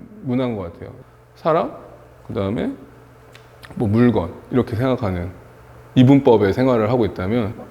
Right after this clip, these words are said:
삼 분법인 세상이 좀 됐으면 좋겠다. 사람, 물건, 동물, 이렇게. 그래야지 동물에 대한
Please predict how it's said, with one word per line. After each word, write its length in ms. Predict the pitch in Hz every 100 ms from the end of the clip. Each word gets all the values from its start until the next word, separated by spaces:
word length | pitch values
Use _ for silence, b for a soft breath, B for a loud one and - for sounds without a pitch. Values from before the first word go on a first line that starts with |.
| -
삼 200 | - 220
분법인 640 | 214 - 143 120 - 127 107
세상이 340 | 139 139 127
좀 120 | 110
됐으면 300 | 95 95 -
좋겠다. 380 | 98 - - - - - -
사람, 380 | - - 170 254 247
물건, 360 | 98 95 135
동물, 280 | 156 87 82 87 - - -
이렇게. 240 | 95 - - - B B -
그래야지 720 | - 127 127 117 196 262 - B B
동물에 340 | - 135 151 139
대한 440 | 127 117 107 101